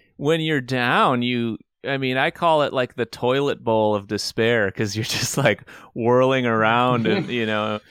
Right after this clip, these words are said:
Speaker 1: and you feel like a turd. Legitimately, it's like, "Ah, I can't even get off the couch." With the big lulls, yeah, I just try to, like, remind myself and tell my buddies that it's, like, only temporary. And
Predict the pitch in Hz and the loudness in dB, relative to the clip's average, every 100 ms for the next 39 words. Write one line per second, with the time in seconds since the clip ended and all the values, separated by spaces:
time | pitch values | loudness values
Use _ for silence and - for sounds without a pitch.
0 | - - _ 131 131 127 - 208 311 220 | -20 -20 _ -6 -2 -2 -2 -2 2 2
1 | 131 110 - 113 104 98 107 104 180 214 | 0 -4 -2 0 0 -2 -4 -2 0 0
2 | 143 120 107 - 104 165 156 107 - 165 | 0 -2 -2 -2 0 2 2 0 -2 -4
3 | 139 120 110 147 123 - - 156 151 131 | -2 -4 -2 0 0 -2 -6 -2 0 0
4 | - - - - 147 - 143 123 - 175 | -4 -20 -20 -8 -6 -4 -4 -6 -2 0
5 | 190 135 123 127 135 139 135 120 135 123 | 0 -2 0 4 4 4 0 -2 0 0
6 | 123 147 - 151 135 131 123 110 - 123 | 0 -2 -4 0 2 2 0 -2 -4 -6
7 | 117 117 117 120 117 110 120 110 110 104 | -2 0 -2 -2 -2 -2 0 2 2 0
8 | 110 104 - 120 113 98 101 104 117 107 | -6 -8 -6 -4 -2 -4 0 0 0 -2
9 | 98 101 95 - 98 123 110 101 - - | -4 -6 -6 -6 -6 -6 -6 -6 -8 -8
10 | 110 113 127 104 98 95 95 98 95 92 | -6 -6 -2 0 0 0 -2 -2 -4 -8